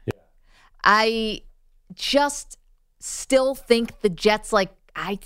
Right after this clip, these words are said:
Speaker 2: I just think they still have a good team. They've got a good defense. They've got playmakers. I, I don't trust Zach
Speaker 1: Hmm.
Speaker 2: Wilson at all, even though he's beaten my Bills twice.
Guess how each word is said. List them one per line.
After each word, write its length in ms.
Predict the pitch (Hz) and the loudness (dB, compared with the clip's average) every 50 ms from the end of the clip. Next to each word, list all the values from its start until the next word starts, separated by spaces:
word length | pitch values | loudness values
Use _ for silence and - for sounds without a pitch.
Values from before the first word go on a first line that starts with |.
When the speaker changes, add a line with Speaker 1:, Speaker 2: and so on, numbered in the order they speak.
| - | -8
Speaker 2:
I 100 | - 190 | -6 -6
just 420 | 190 - - - 233 277 - - - | -6 -6 -2 -2 0 0 -2 0 2
think 180 | 226 247 247 | 2 2 4
they 120 | - 226 226 | 2 0 0
still 300 | - - - 220 220 220 | -2 -2 -2 0 2 2
have 160 | 233 247 247 | 2 2 2
a 60 | 240 | 0
good 360 | 175 - - 196 214 240 220 - | 0 0 0 0 0 0 0 -4
team. 640 | - 262 277 311 359 392 370 277 185 139 127 - _ | -2 -2 0 0 0 0 0 0 -2 -4 -6 -8 _
They've 220 | - 165 185 156 - | -4 -4 -4 -2 2
got 220 | - 208 214 254 | 4 6 6 6
a 40 | 285 | 4
good 200 | 254 285 302 226 | 2 0 -2 -2
defense. 440 | 202 254 277 302 - 311 262 208 196 | -2 -4 -4 0 0 0 0 0 0
They've 140 | 214 196 170 | -2 -2 2
got 300 | - 180 226 - - - | 2 2 2 2 0 -2
playmakers. 760 | - 233 277 311 302 269 220 196 - 180 160 151 147 139 - - - | -2 -2 -2 0 0 0 0 0 0 0 0 0 -2 -4 -6 -12 -12
I, 120 | - 170 - - | -12 -12 -6 -4
I 80 | 185 180 | -4 -4
don't 340 | 160 151 214 233 302 311 | 2 2 2 2 2 -2
trust 240 | - - 294 262 208 | 0 2 2 2 2
Zach 200 | 190 220 214 220 | 4 4 4 6
Speaker 1:
Hmm. 80 | 208 202 | 4 4
Speaker 2:
Wilson 280 | 226 254 247 - 220 | 2 2 2 0 0
at 100 | 202 175 | 2 4
all, 420 | 175 185 233 277 262 208 190 185 - - - _ _ | 4 4 4 4 4 4 2 0 -2 -10 -20 _ _
even 140 | - 202 202 | -2 2 2
though 100 | 214 208 | 4 2
he's 120 | 196 175 | 2 0
beaten 240 | 156 180 214 220 202 | -2 -4 -4 0 4
my 160 | 190 185 208 | 4 4 6
Bills 280 | 214 202 190 170 170 - | 6 2 2 0 0 -2
twice. 640 | - - - 165 160 190 240 196 160 180 - - | -6 -4 0 2 4 4 4 2 0 -2 -4 -8